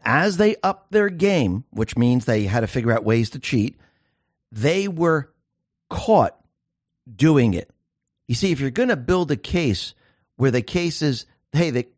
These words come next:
look, they overthrew the United States government, they overthrew the duly elected president," you better build an airtight case that shows them doing it over and over and over. And that's exactly what they did. So what Trump and the Patriots have done now is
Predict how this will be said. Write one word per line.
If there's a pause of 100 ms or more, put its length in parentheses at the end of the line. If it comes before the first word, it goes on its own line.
look,
they
overthrew
the
United
States
government,
they
overthrew
the
duly
elected
president," (420)
you
better
build
an
airtight
case (320)
that
shows (240)
them
doing
it
over (160)
and
over (260)
and
over. (840)
And
that's
exactly
what
they
did.
So
what
Trump
and
the
Patriots
have
done
now (420)
is